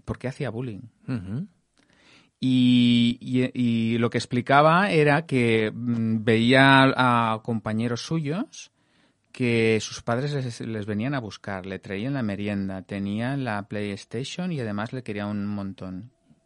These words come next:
Speaker 1: Y a él ni le venían a buscar, ni no sé qué.
Speaker 2: Ujú.
Speaker 1: Y entonces le daba tanta rabia que les hostiaba. <laughs> Entonces,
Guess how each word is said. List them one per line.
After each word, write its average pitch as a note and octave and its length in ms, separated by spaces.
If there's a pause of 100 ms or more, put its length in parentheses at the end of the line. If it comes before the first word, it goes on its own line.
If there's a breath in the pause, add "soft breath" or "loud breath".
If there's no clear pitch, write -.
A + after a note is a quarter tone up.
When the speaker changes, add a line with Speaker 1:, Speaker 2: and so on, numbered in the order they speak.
(200)
Speaker 1:
Y A#2+ 180
a A2 120
él A3 340 (360 soft breath)
ni A2 160
le G#2+ 120
venían A2 360
a D3 60
buscar, D3 800
ni C3+ 100
no A2+ 140
sé A2 200
qué. C#3+ 480
Speaker 2:
Ujú. G#2 360 (420 loud breath)
Speaker 1:
Y B2+ 120
entonces D#3+ 440
le B2+ 120
daba F3 280
tanta E3 320
rabia E3 480
que A2 460
les F#2+ 320
hostiaba. - 420 (160)
<laughs> - 1500
Entonces, D#3+ 680